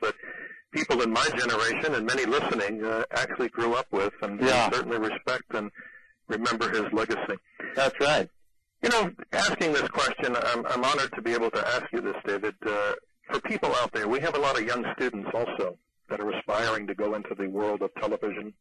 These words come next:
Speaker 1: and
Speaker 2: Yes.
Speaker 1: acting and theater. With your experience, sir, tell us what you recommend that a student today, if they're interested in a career like this. Things have changed, but I'm sure the basics remain the same. What, what's your
Speaker 2: Well, the, the
Speaker 1: suggestion?
Speaker 2: basics are the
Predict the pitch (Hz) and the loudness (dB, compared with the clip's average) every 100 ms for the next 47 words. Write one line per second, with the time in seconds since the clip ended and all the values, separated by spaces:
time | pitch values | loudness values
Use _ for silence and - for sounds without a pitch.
0 | - - 320 107 107 - 107 - - - | -10 2 2 2 -2 -8 -12 -12 -20 -20
1 | - - - - - - - - - _ | -20 -20 -14 -10 -10 -6 -4 -2 -4 _
2 | _ _ _ _ _ 160 151 175 160 156 | _ _ _ _ _ 0 2 2 2 -2
3 | - 147 143 139 135 139 135 _ - 196 | -2 0 0 -2 0 -2 -2 _ -4 0
4 | 180 127 135 - 120 117 110 107 110 110 | 2 0 -2 0 2 2 0 -2 0 -2
5 | 107 101 98 - 120 117 113 104 110 107 | 0 0 0 -2 -2 -2 -6 -4 0 2
6 | 104 - 104 139 147 127 - 113 107 101 | 0 -2 0 0 0 -2 0 -2 -2 -4
7 | - 101 104 95 - - 208 - 185 175 | -4 -2 0 2 2 0 -2 0 0 2
8 | 151 123 - 127 110 101 - 117 110 - | 0 -2 -4 -4 -4 -6 -4 -4 -2 2
9 | 143 120 - 113 - - 101 101 98 95 | 2 2 0 -2 -2 -6 -8 -6 -6 -8
10 | - 101 101 143 139 147 - 269 208 208 | -6 -6 0 0 2 0 2 4 6 6
11 | 180 170 269 220 170 120 135 123 | 4 4 4 4 0 2 2 4